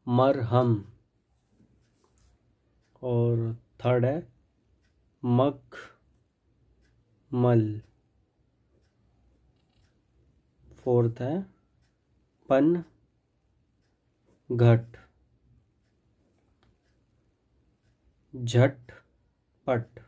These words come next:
तो अब देखो, पहले मैंने इन दोनों को पढ़ा, झटपट,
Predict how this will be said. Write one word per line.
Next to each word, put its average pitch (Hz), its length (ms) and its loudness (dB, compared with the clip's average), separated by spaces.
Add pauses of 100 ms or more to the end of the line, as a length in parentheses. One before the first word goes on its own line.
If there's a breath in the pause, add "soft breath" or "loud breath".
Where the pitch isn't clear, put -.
(600)
तो 120 80 -4
अब 113 60 -2
देखो, 113 280 0 (420 soft breath)
पहले 120 180 2
मैंने 123 200 0
इन 123 100 -2
दोनों 120 260 0
को 117 120 -2
पढ़ा, 113 220 -4
झटपट, 120 1160 -6